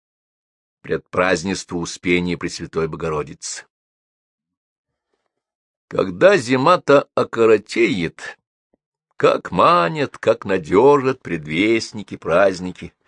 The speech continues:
и пост мартовское, апрельское.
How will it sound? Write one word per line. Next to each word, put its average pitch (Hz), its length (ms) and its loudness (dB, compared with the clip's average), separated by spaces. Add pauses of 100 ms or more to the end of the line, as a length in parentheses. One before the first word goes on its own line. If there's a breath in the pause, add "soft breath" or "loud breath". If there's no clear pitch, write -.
(300 loud breath)
и 87 100 -4
пост 104 480 2
мартовское, 95 720 -4
апрельское. 92 640 -8